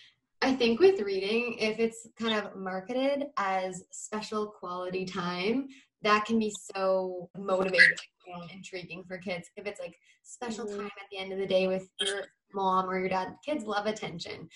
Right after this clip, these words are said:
Speaker 1: So if it's
Speaker 2: Yeah.
Speaker 1: something, it's kind of how things are framed so often and how they're,
Speaker 2: Mm-hmm.
Speaker 1: like, marketed to the kids. So yeah, I like how you talked about that,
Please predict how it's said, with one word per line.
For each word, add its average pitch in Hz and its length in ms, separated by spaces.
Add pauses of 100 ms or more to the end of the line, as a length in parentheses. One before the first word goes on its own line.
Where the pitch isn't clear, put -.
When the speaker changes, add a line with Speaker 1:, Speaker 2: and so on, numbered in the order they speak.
(160)
Speaker 1:
So 226 200
if 226 200
it's 233 340
Speaker 2:
Yeah. 196 80 (200)
Speaker 1:
something, 240 300
it's 233 180
kind 285 160
of 349 60
how 254 240
things 214 260
are 175 100
framed 180 460
so 196 240
often 208 640 (460)
and 202 100
how 202 160
they're, - 140
Speaker 2:
Mm-hmm. - 60
Speaker 1:
like, 208 160 (120)
marketed 190 320
to - 100
the 220 80
kids. 208 480
So 175 520 (340)
yeah, - 320 (160)
I 208 80
like 196 180
how 202 120
you 185 420
talked 175 220
about - 220
that, - 200